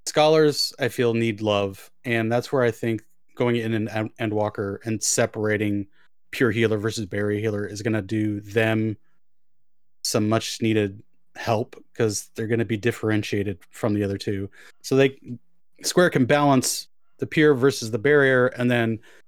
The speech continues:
then the niche role between Sage and Scholar, um, to get that right. So I'm looking forward to that. Of course, I'm gonna be changing over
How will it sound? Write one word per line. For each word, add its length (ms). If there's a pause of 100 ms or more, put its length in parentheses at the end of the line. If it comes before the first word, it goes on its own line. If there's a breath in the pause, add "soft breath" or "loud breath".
(260)
then 180
the 80
niche 300
role 180
between 340
Sage 380
and 80
Scholar, 560 (100)
um, 260
to 100
get 200
that 200
right. 280
So 360 (340 soft breath)
I'm 100
looking 240
forward 400
to 100
that. 280
Of 420
course, 240
I'm 80
gonna 140
be 120
changing 360
over 320